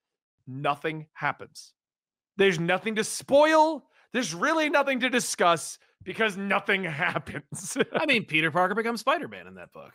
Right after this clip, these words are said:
Speaker 2: It's, uh,
Speaker 1: What
Speaker 2: we,
Speaker 1: do you
Speaker 2: we,
Speaker 1: think
Speaker 2: I
Speaker 1: about the alternate origin?
Speaker 2: Uh, I mean,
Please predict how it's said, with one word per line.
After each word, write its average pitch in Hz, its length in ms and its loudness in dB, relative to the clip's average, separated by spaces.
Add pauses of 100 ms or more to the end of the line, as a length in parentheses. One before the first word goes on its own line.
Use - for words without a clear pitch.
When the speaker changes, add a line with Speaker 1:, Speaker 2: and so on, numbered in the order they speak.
(120)
Speaker 2:
It's, - 300 -14
uh, 170 280 0
Speaker 1:
What 254 160 6
Speaker 2:
we, 311 60 4
Speaker 1:
do 302 60 8
you 311 60 4
Speaker 2:
we, 202 40 -8
Speaker 1:
think 285 180 2
Speaker 2:
I 277 40 4
Speaker 1:
about 269 180 6
the 220 140 4
alternate 220 400 2
origin? 135 400 -2 (600)
Speaker 2:
Uh, 262 560 4
I 233 120 0
mean, 269 300 -6